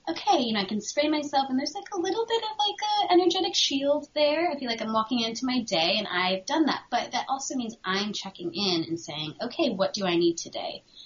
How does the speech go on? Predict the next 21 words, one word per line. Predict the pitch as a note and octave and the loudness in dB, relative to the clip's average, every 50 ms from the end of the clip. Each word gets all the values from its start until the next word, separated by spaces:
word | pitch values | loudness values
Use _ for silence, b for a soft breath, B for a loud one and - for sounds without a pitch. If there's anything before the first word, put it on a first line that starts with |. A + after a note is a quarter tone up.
| B B B | B B B
Do | - F#3 | 0 4
I | E3 | 6
need | E3+ E3 - - | 6 6 4 2
strength? | - - E4 D#4 C4+ A#3 A3 - - - | -2 0 2 2 2 0 -2 -6 -8 -6
Do | F#3+ | -2
I | E3+ D#3+ | 0 0
need, | D#3+ E3+ E3+ E3 D#3+ E3+ - b b b b b b b b _ _ _ | 2 4 2 2 0 -2 -8 b b b b b b b b _ _ _
you | G#3+ F#3+ | -2 2
know, | F3+ E3+ D#3 D#3+ E3+ E3+ - - | 2 2 2 0 -4 -6 -8 -14
self-commitment? | _ - - - - _ - D#3 D#3+ E3+ - - - - C#4+ D4+ E4 E4 - B3 G#3 F#3+ F3+ F3 - | _ -20 -20 -20 -16 _ -4 -4 -4 -4 -6 -10 -8 -2 2 2 2 4 2 0 0 0 0 -2 -2
Like, | E3+ D#3+ D#3+ D#3+ - | -2 -4 -4 -4 -8
do | - F3+ E3 | -8 -6 -4
I | D#3+ D#3+ | -2 0
need | E3+ F3 E3+ | 0 0 -2
to | - A3+ | -2 -4
be | B3 B3 | -2 0
motivated? | C4+ D4 D#4 D4 D4 C#4 G#3+ G3 F3+ F3 E3+ E3 D#3+ D#3 D#3 D#3 - | 2 2 2 0 0 -2 -2 0 0 0 0 0 -2 -4 -6 -6 -4
What | F3+ G3+ G3+ - | -4 -4 -4 -2
do | G#3+ G3 - | -6 -4 -2
I | - E3 E3+ E3+ F3+ | 0 2 2 4 2
need?" | F3 D#3+ E3 F#3 A3 C4+ - - | 2 2 0 0 -2 -2 -6 -10